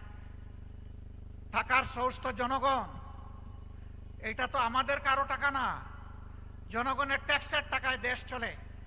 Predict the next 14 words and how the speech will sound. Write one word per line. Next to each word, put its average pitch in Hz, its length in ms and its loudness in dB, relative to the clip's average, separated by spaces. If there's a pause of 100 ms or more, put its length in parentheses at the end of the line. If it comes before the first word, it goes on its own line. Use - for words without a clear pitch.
(960)
ট্যাক্সের 262 360 0
বাইরে 254 380 2
কিন্তু 247 240 -8
একটা 240 360 0
বেসরকারি 240 580 -2
ট্যাক্স 220 320 -4
আছে, 170 280 -6 (1040)
প্রত্যেকটা 233 480 -2
মুদির 220 340 -6
দোকানে, 220 400 -2 (960)
রাস্তাঘাটে, 214 580 0
হকারের 226 460 -2
কাছে, 240 300 -6 (1040)
এমনকি, 262 500 0